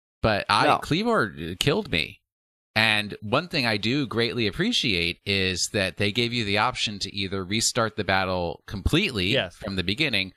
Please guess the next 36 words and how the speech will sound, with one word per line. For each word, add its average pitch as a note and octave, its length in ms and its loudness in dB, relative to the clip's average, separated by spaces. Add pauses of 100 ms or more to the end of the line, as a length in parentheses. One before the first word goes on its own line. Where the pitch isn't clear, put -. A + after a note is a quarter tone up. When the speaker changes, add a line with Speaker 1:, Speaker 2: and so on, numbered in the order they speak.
(340)
Speaker 1:
or G#2 520 0 (120)
from G#2+ 260 -2
where F#2+ 140 -2
you F2 180 -4
left E2 300 -4
off. G2+ 400 -2 (280)
So C3+ 220 2
they're F#3 160 0
basically C4 480 0
acknowledging G2+ 960 0
that, F#2 220 -2 (100)
hey, A2 300 0
this A#2 180 -2
is C3+ 140 -2
a G#2 60 -4
story A#2 520 0
point, G#3 580 -4
Speaker 2:
Yes. - 440 2
Speaker 1:
not A2 320 0 (340)
a G2+ 160 2 (320)
Speaker 3:
Yeah. A#2+ 280 4
Speaker 1:
gate. - 60 -10
Speaker 2:
Well, D#3+ 120 6
there G3+ 100 8
was G#3 120 6
some G3 100 4
a-, F3+ 140 6
Speaker 3:
So A#3+ 100 8
Speaker 2:
accessibility D#3+ 720 6
concerns G2+ 560 2
of, G2 120 0
like, F#2 440 2 (340)
Speaker 3:
Th-, E3 180 4
eh, E3 180 4
there D3 280 4
are. A2 320 2